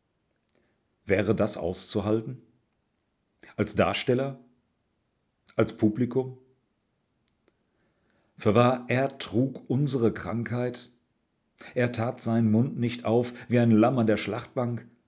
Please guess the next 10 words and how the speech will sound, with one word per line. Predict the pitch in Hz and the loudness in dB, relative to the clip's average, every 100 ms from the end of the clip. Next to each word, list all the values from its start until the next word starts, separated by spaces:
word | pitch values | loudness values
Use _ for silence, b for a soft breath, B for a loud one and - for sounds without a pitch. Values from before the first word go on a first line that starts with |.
| _ _ _ _ _ _ _ _ _ _ _ _ _ _ _ _ _ _ _ _ _ _ _ _ _ _ _ _ _ _ _ _ | _ _ _ _ _ _ _ _ _ _ _ _ _ _ _ _ _ _ _ _ _ _ _ _ _ _ _ _ _ _ _ _
Es | - | -10
gibt | 110 - - | -8 -6 -4
Texte, | 131 - - 123 | -4 -4 0 4
die | 107 98 | 4 2
führen | - 131 120 107 | 0 -2 2 2
uns | 101 90 | 2 0
in | |
einen | 95 92 | 0 0
sonderbaren | 92 98 104 87 87 87 90 | -2 -2 -2 -4 -4 -4 -4
Raum | 87 92 87 | -4 -2 -2